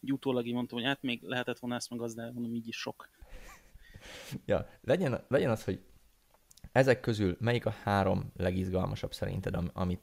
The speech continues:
Speaker 2: amiről beszélnél, vagy amit így kifejtenél?
Speaker 1: Figyelj, én, én, én simán mondom azt, hogy választ te.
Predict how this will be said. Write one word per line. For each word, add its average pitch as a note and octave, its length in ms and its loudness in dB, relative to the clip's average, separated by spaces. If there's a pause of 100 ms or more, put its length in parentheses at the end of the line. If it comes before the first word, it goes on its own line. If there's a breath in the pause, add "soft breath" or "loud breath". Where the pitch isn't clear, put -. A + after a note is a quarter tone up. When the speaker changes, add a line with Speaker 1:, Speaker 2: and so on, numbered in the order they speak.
Speaker 2:
amiről F2+ 280 2
beszélnél, F2+ 540 -2
vagy F#2+ 140 -4
amit F#2+ 220 -4
így F#2+ 80 -6
kifejtenél? - 800 -6 (120)
Speaker 1:
Figyelj, B2+ 440 -4
én, C3 380 -4
én, B2+ 380 -6
én A#2 80 -10
simán F#3 300 4
mondom A#2+ 300 0
azt, - 160 -6
hogy A#2+ 140 -4
választ A#2 400 -4
te. - 240 -10